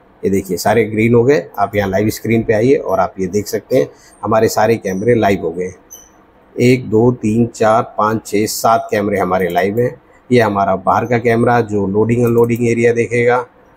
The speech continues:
ये हमारा बाहर वो कैमरा जो जेनसेट और वो area देख रहा है बाहर का,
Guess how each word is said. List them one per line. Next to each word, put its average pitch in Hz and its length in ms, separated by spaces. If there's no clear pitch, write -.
ये 117 140
हमारा 101 300
बाहर 98 340
वो 104 200
कैमरा 117 600
जो 104 100
जेनसेट 107 460
और 110 160
वो 104 120
area 110 280
देख 107 280
रहा 117 100
है 117 100
बाहर 104 220
का, - 420